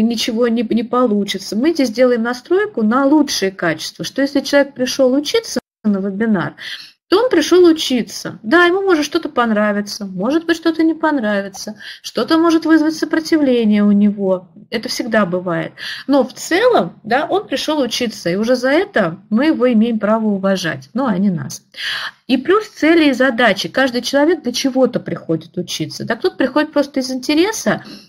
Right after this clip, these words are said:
ну, так, посмотреть, как оно вообще, да, э, как там этот человек про это расскажет, как другой расскажет. Кто-то приходит, чтобы непосредственно получить какую-то информацию, да, и то, и другое мы можем предусмотреть.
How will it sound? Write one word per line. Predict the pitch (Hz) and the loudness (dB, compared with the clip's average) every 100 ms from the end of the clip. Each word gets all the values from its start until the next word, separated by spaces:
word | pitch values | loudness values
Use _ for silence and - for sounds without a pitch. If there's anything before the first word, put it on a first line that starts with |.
| _ 466 | _ -4
ну, | - | 0
так, | 190 - | 0 -2
посмотреть, | 214 262 262 247 202 | -4 0 2 2 0
как | - 214 | 0 -2
оно | 180 175 | 0 0
вообще, | 170 165 - - 156 | -2 -4 -6 -8 -4
да, | 190 247 - - - - | -4 -4 -8 -16 -10 -2
э, | 160 170 | 0 2
как | 240 - | 0 2
там | 202 | 4
этот | 311 311 | 4 2
человек | 302 262 262 | 2 0 2
про | 247 | -2
это | 233 226 | 0 0
расскажет, | 214 - 202 190 180 | -2 -2 -2 0 -2
как | 180 175 | -6 -4
другой | 202 233 320 | -2 4 4
расскажет. | 269 262 220 208 190 196 - - | 4 0 0 0 0 -8 -12 -12
Кто-то | - 370 392 | -2 0 2
приходит, | 311 254 254 339 320 | 0 0 4 4 4
чтобы | - 254 | 0 2
непосредственно | 254 254 254 269 269 262 226 208 | 2 2 0 2 2 2 2 2
получить | 208 220 226 285 | 2 -2 -2 -2
какую-то | 196 196 233 220 | -2 -2 -2 -2
информацию, | 190 196 196 180 160 - 170 | -2 0 0 -2 -4 -10 -8
да, | 196 285 | 0 2
и | 262 | 2
то, | 269 | 0
и | |
другое | 254 277 277 370 381 | 2 0 2 2 4
мы | 220 262 | 2 2
можем | 208 214 214 | 2 2 0
предусмотреть. | 202 190 190 202 196 - 139 | -4 -6 -8 -6 -8 -8 -14